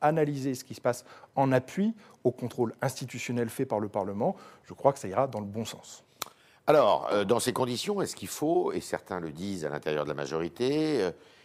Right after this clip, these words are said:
Speaker 2: est-ce qu'il faut continuer les réformes qui étaient prévues par le président de la République ?
Speaker 1: Vous savez, je crois que l'épidémie, euh, en tant que telle ne doit pas et ne va pas interdire, euh, le débat public,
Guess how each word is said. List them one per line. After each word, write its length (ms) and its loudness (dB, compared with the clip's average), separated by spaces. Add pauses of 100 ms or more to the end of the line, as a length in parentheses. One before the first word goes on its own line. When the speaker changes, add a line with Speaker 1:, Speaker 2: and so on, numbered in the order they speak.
(140)
Speaker 2:
est-ce 140 -8
qu'il 100 -8
faut 120 0
continuer 440 -6
les 120 0
réformes 580 2 (180)
qui 100 -10
étaient 180 -6
prévues 360 -6
par 240 0
le 120 -2
président 360 -8
de 60 -8
la 80 -6
République ? 540 -14 (180)
Speaker 1:
Vous 60 -12
savez, 120 6
je 80 0
crois 140 6
que 140 -8
l'épidémie, 640 -2
euh, 60 0 (180)
en 120 -4
tant 140 -8
que 80 -12
telle 260 2
ne 120 -4
doit 260 -6
pas 320 0
et 80 -10
ne 140 0
va 160 4
pas 380 2
interdire, 640 -4
euh, 220 -4
le 220 -8
débat 240 2
public, 640 -10